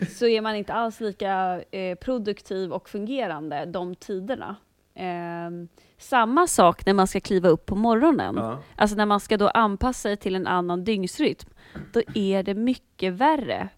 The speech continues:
Speaker 1: för oss nattmänniskor. Hjärnan har inte rätt, eh,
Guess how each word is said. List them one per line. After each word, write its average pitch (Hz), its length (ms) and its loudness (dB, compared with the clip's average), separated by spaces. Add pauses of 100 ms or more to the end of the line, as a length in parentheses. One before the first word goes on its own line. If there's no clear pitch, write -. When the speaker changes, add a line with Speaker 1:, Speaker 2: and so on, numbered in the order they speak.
Speaker 1:
för - 320 -8
oss 175 220 -10
nattmänniskor. 226 920 -4 (920)
Hjärnan 262 760 0 (180)
har 320 480 -4
inte 180 460 -6
rätt, - 520 -12 (500)
eh, 160 640 -8